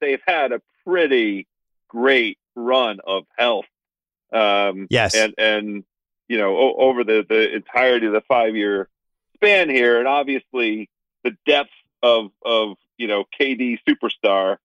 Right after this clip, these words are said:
Speaker 1: when you have a bunch of superstars, guys can go down and you can withstand it. But this was really a, a testament to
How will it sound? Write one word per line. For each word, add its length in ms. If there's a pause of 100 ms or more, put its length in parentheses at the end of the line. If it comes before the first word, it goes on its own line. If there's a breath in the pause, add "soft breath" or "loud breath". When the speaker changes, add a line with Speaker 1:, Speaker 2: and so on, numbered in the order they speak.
(300)
Speaker 1:
when 120
you 100
have 180
a 80
bunch 300
of 160
superstars, 640
guys 320
can 100
go 140
down 300
and 100
you 80
can 180
withstand 460
it. 180 (500)
But 260
this 180
was 220
really 400
a, 80 (160)
a 100 (120)
testament 560 (140)
to 340